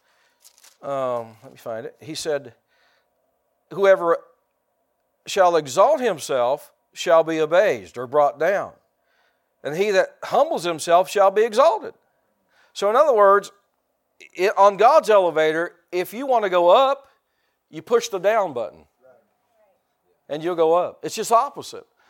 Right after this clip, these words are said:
See, the world's always trying to claw their way to the top. On God's, God's economy,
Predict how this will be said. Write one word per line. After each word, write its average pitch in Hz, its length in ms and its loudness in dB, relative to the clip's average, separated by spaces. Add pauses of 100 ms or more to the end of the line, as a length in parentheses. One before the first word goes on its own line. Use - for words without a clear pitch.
(260)
See, - 180 -12
the 190 100 -6
world's 220 320 0
always 208 220 -2
trying 185 300 -2
to 156 40 -10
claw 214 540 0
their 220 180 2
way 185 200 0
to 151 80 -14
the 135 120 -16
top. 220 420 0 (280)
On 175 220 0
God's, 208 500 0 (280)
God's 302 380 0
economy, 165 600 -4